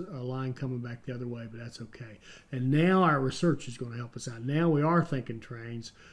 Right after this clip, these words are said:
looking for the fastest little old train we can get. And I know, uh, it's back here. I haven't found it yet. It's actually one of the two new trains. The, the, the one we've been running is our freight train,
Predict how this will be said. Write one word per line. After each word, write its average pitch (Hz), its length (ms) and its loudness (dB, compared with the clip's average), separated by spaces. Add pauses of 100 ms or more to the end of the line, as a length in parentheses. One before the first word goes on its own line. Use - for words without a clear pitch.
(160)
looking 151 320 4
for 131 140 -4
the 113 120 -10
fastest 151 640 -4
little 139 200 0
old 131 220 0
train 131 300 -4
we 123 100 -2
can 117 200 -8
get. 113 240 -8 (160)
And 120 100 -12
I 117 60 -14
know, 147 320 -2
uh, 123 80 -8
it's 139 420 -8
back 135 340 -8
here. 113 300 -6
I 107 200 -14
haven't 113 220 -12
found 113 300 -12
it 139 120 -16
yet. 92 160 -16 (1900)
It's 120 180 -6
actually 143 340 0
one 127 160 0
of 123 60 -2
the 120 80 -4
two 135 240 -2
new 120 160 -2
trains. 107 420 -10
The, 131 220 -12
the, 123 340 -8 (1080)
the 131 80 -4
one 143 220 4
we've 151 140 4
been 143 180 4
running 139 300 2
is 127 100 -2
our 117 160 -6
freight 160 340 -2
train, 113 400 -8